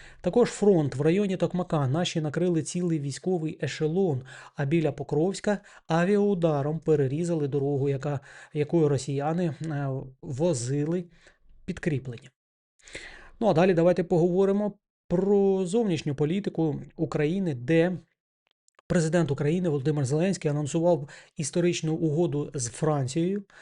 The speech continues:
А, мова йде про літаки «Міраж дві тисячі», але, схоже, це не просто буде передача там двох-трьох літаків, а це буде, а, система посилення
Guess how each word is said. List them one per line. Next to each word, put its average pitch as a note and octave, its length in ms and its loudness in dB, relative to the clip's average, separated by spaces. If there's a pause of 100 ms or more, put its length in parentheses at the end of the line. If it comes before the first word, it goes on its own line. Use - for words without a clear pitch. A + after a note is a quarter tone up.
(420)
А, D3+ 540 0
мова F3 400 4
йде D#3 240 2
про E3 460 0
літаки E3+ 460 0
«Міраж D3+ 360 -2
дві B2+ 140 -6
тисячі», D3+ 580 -8 (360)
але, D#3+ 240 4
схоже, E3 800 2
це F3 240 -2
не D#3+ 140 0
просто D#3 640 0 (380)
буде D#3 280 0
передача D#3 680 0
там B2+ 220 -12
двох-трьох D3 640 -4
літаків, E3+ 520 -6 (400)
а D3 280 0
це F3+ 240 -2
буде, D#3+ 400 0 (1120)
а, D3 340 -4
система D3+ 800 0 (280)
посилення E3+ 800 0